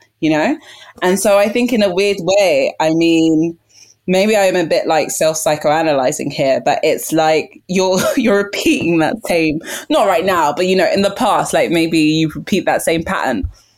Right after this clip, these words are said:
of believing everyone is conquerable. You know, it's just a challenge.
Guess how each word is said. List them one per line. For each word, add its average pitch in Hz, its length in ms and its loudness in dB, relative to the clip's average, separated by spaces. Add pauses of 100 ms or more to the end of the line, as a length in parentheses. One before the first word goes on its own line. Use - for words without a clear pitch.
(320)
of 175 140 -2
believing 175 480 0
everyone 160 380 0
is 147 160 -2
conquerable. 127 1000 -2
You 165 160 2
know, 147 140 0
it's 156 140 -4
just - 220 -6
a 147 60 -8
challenge. - 720 -4